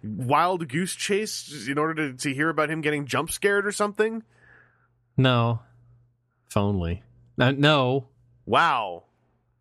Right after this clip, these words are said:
Speaker 1: I did that to you. What does that make me?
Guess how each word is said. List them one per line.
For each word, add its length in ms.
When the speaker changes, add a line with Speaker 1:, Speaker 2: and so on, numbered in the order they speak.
Speaker 1:
I 180
did 220
that 220
to 120
you. 360
What 80
does 100
that 140
make 180
me? 360